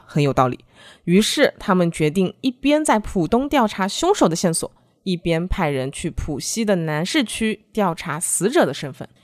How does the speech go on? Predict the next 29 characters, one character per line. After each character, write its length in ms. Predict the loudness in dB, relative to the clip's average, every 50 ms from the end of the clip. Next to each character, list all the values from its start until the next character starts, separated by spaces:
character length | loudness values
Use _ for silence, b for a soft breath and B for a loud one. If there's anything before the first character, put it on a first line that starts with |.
| b b b b b b b b b _ _ _
南 180 | 4 4 4
市 200 | 4 4 2 2
区 180 | 2 0 -2 0
呢， 140 | 2 0 0
是 160 | 0 -2 -4
上 200 | -2 0 0 0
海 160 | -2 -4 -6
很 300 | -6 -6 -4 -2 -2 -2
早 240 | 0 2 2 2 2
的 80 | 2
一 100 | 0 -4
个 280 | -2 -2 0 0 0 0
主 180 | -2 -2 0 2
要 160 | 2 2 0
中 180 | 0 -4 -4
心 160 | -2 -2 -4 -2
城 220 | 0 0 -2 -2
区， 240 | -2 -4 -6 -6 -6
现 240 | -12 -6 -4 -2 -2
在 200 | 0 0 0 0
已 80 | -2 -2
经 200 | -4 -4 -6 -4
合 160 | -4 -4 -4
并 180 | -4 -4 -2
到 180 | 0 0 -2 0
黄 180 | -2 -2 -2 0
浦 140 | -2 -2
区 200 | -2 -2 -2 -2
了。 160 | -2 -2 -2